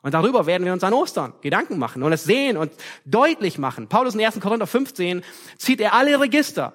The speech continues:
und argumentiert. Er sagt, die Prophetie belegt es. Augenzeugen belegen es. Fünfhundert Brüder, die zwölf Apostel. Ich selbst hab Christus gesehen. Und er sagt, ihr seid gerettet worden.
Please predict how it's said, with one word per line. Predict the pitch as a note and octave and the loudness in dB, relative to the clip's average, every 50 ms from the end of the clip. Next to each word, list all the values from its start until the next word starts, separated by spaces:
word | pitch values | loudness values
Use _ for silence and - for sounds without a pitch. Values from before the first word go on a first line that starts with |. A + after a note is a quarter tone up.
| _ - | _ 0
und | G#3+ G#3+ G#3+ F#3+ | 0 0 2 4
argumentiert. | G#3 A#3 G#3+ B3 A#3+ A#3+ A3+ E3 - C#4+ D4 B3+ F3+ D#3+ | 2 2 2 2 0 -2 -2 0 -2 -2 0 0 2 2
Er | G3 G3+ | 2 2
sagt, | G3 G#3 G#3 - - | 2 2 0 0 -2
die | G#3+ G3 | -4 -4
Prophetie | - - - A#3+ A3 - A3+ G#3+ - - - C#4+ D4 D4 | -4 -2 -2 -2 0 0 -2 -2 -2 0 0 2 2 4
belegt | B3 A3+ F3+ D#3+ D#3 C#3+ - - | 4 2 4 4 0 0 -2 -6
es. | B2 A2 - - - _ - - - - - - | -12 -12 -12 -16 -20 _ -20 -20 -20 -12 -2 4
Augenzeugen | G#3+ B3 C#4 E4 F4 D4 D4 D4 C4+ B3 - - G#3+ G#3+ G3 F#3 F3 D#3+ E3 D#3 C#3+ | 4 6 6 6 4 2 0 -2 -2 -2 -4 -2 0 2 2 2 2 2 0 0 0
belegen | D#3 D3+ D3+ E3 G3 G3+ G3+ E3+ C3+ | 0 0 2 2 2 2 0 -2 -6
es. | A2 G#2 A#2 - | -8 -8 -10 -6
Fünfhundert | - - C4+ C4+ A#3+ - B3+ B3+ B3 A#3+ A#3+ | 0 2 2 2 2 -2 0 2 2 0 0
Brüder, | - G#3 B3 A#3 F#3+ F3 | 0 -2 0 2 2 0
die | D3 D3 D3 | 0 -2 -4
zwölf | - - A3 A3+ - | -2 0 0 0 0
Apostel. | F#3+ G3 - - A#3+ A#3+ - - - C#3 C3 - - - - _ - | -2 -4 0 2 0 0 0 -2 -6 -6 -6 -6 -10 -18 -12 _ 0
Ich | C#4 D4+ D4+ - | 2 2 2 2
selbst | F3+ D#3+ C4+ C4+ B3+ G#3 D3+ - - - E3 | 2 2 2 4 4 2 0 -2 -4 -4 -4
hab | F3 - | -4 -4
Christus | - G3 A#3+ A#3 - G#3+ F#3 - | 0 -2 -2 -2 -2 -6 -6 -4
gesehen. | E3+ D#3 C3+ C3+ B2+ A#2+ A2 - _ _ - _ _ | -6 -4 -4 -4 -4 -4 -8 -12 _ _ -20 _ _
Und | - D#3+ E3 | -2 -2 0
er | E3 D#3 | 0 0
sagt, | D3 D#3+ D3+ D3 - - - | 0 0 0 0 -2 -6 -6
ihr | E3+ F#3+ G3+ F3 | -2 -2 0 0
seid | D#3+ D#3+ D#3+ D3+ | 0 -2 -4 -4
gerettet | - D3 C3+ D3 E3 - E3 - | -6 -6 -4 -4 -4 -6 -6 -8
worden. | B2+ A#2 A2 A2 A#2 - | -8 -8 -8 -10 -12 -14